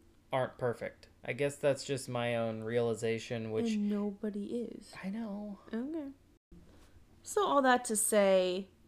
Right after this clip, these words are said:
Speaker 2: it's hard for you when, like, these are the best athletes in the
Speaker 1: It's,
Speaker 2: world.
Speaker 1: it's so, it sounds so dramatic. It's
Speaker 2: No,
Speaker 1: not
Speaker 2: I know.
Speaker 1: hard for me.
Speaker 2: No.
Speaker 1: It's just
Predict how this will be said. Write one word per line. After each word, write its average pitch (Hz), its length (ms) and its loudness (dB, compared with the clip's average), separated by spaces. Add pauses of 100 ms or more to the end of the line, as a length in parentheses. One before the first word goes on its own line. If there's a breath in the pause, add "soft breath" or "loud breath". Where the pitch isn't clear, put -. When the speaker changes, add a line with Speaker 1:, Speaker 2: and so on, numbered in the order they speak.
(580)
Speaker 2:
it's 196 220 -2
hard 190 240 2
for - 140 -6
you 180 300 2
when, 170 440 -2
like, 160 380 -4 (200)
these 180 180 -8
are 170 40 -8
the 170 140 -8 (360)
best 170 240 -2
athletes 175 420 -2
in 175 80 0
the 156 80 -2
Speaker 1:
It's, 156 80 -2
Speaker 2:
world. 156 340 0
Speaker 1:
it's - 80 -8
so, 180 120 -6
it - 120 -12
sounds 170 300 -14
so 165 120 -10
dramatic. 127 460 -6
It's - 100 -14
Speaker 2:
No, 523 100 6
Speaker 1:
not 466 80 8
Speaker 2:
I 466 180 8
know. 466 60 4
Speaker 1:
hard 285 300 2
for 233 220 -8
me. 294 100 -2
Speaker 2:
No. 262 260 2
Speaker 1:
It's 143 280 -4
just 156 360 -2